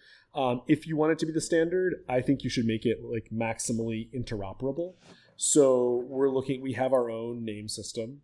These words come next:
where you can register names, but we're also letting people, uh, you know, use the names of other N F T classes. Notably, I think we'll put on E N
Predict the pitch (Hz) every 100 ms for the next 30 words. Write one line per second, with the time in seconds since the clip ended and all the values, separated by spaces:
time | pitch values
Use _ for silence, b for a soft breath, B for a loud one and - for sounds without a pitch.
0 | _ 120 110 107 113 107 110 - 151 104
1 | 101 120 151 - 123 123 117 117 - 117
2 | 110 110 110 113 113 107 107 b b b
3 | b _ 143 113 110 107 104 - 131 117
4 | 104 110 113 113 117 107 107 110 107 104
5 | 110 107 110 - - 90 101 95 98 113
6 | 107 107 104 101 101 98 101 101 98 104
7 | 101 98 120 107